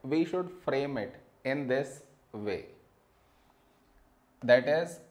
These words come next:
eight twenty-five, eight here. Okay. Next. Here we have eight. Here also eight. When do we get eight in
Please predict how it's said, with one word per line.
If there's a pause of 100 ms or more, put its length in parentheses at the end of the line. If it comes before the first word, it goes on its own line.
(100)
eight
twenty-five, (2750)
eight
here. (1040)
Okay. (680)
Next. (920)
Here
we
have (100)
eight. (460)
Here
also
eight. (220)
When
do
we
get
eight
in